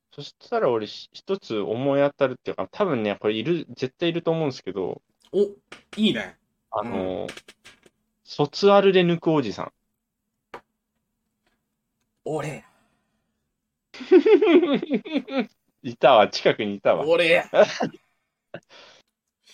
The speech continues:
Speaker 1: まあね、ほら、好きな子とは話せないけど、ね、写真だったら抜けるっていうね。
Speaker 2: うん。あのね、
Speaker 1: うん。
Speaker 2: 小学校六年生の時かな、あれは。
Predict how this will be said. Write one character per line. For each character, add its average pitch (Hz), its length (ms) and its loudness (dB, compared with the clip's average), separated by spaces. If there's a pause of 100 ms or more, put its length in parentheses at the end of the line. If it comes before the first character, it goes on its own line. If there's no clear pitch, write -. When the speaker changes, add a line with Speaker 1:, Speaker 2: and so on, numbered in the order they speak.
(120)
Speaker 1:
ま 123 260 2
あ 110 60 0
ね、 202 480 0 (160)
ほ 120 100 0
ら、 98 100 6
好 - 60 -8 (120)
き 175 160 -4
な 151 160 4
子 107 500 -2
と 101 80 -4
は 92 160 0
話 170 300 -2
せ 214 80 2
な 165 100 4
い - 120 -4 (140)
け 175 120 -2
ど、 107 220 2 (440)
ね、 135 140 -8
写 135 200 -10
真 190 260 -4
だ 196 80 2
っ 196 60 -6
た 117 120 2
ら 107 60 4
抜 117 180 0
け 202 120 4
る 185 60 4
っ 185 40 -6
て - 200 -12
い 90 80 -6
う - 40 -12
ね。 107 180 -14
Speaker 2:
う 98 60 -20
ん。 98 200 -20 (1160)
あ 117 160 -4
の 127 160 -4
ね、 120 880 -4 (200)
Speaker 1:
う 107 200 -12
ん。 85 80 -16 (400)
Speaker 2:
小 196 340 -4
学 247 260 0
校 110 840 -4
六 107 280 -6
年 220 200 0
生 120 200 -6
の 101 100 -14
時 - 280 -18
か 82 120 -20
な、 101 760 -10
あ 87 40 -14
れ 90 120 -14
は。 92 240 -10